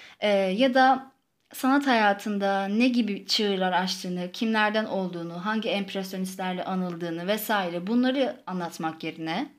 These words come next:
belki de çok teferruatlı olan, e, <laughs> bir şeye girdim ve onun Theo'ya yazdığı, kendi öz kardeşine yazdığı mektuplardan yola çıkarak birazcık, e, sizinle onu konuşmak istedim.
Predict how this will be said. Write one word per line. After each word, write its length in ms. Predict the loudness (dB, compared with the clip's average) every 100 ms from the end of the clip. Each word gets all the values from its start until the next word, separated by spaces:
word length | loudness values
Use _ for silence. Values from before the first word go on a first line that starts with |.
| _ _ _ _ _ _ _ -2
belki 240 | 2 4
de 60 | 2
çok 240 | 2 0
teferruatlı 760 | 2 2 4 4 6 6 4 4
olan, 420 | 4 4 0 -4 -14 -16 -16 -12 -4
e, 500 | 0 0 0 0 2 2 0
<laughs> 240 | -4 -10
bir 440 | -6 -2 0 -2 -4
şeye 320 | 0 2 2
girdim 380 | 0 -2 2 2
ve 80 | 4
onun 420 | 4 4 4 -4 -20 -20 -20 _ 4
Theo'ya 400 | 8 8 8 6
yazdığı, 560 | 2 0 -4 -6 -6
kendi 320 | 0 2 4
öz 260 | 4 2 0
kardeşine 500 | 2 2 2 -2 -2
yazdığı 340 | 0 0 0
mektuplardan 840 | 2 2 0 -8 0 2 4 2 2
yola 240 | 0 0
çıkarak 520 | -2 -4 -2 -2 -4 -4
birazcık, 440 | -2 -2 -6 -14 -16 _ -20 -20 _
e, 240 | -6 -6 -4
sizinle 480 | -4 -2 0 0 -2
onu 180 | -4
konuşmak 480 | -6 -6 -4 -4 -6
istedim. 540 | -10 -10 -8 -6 -6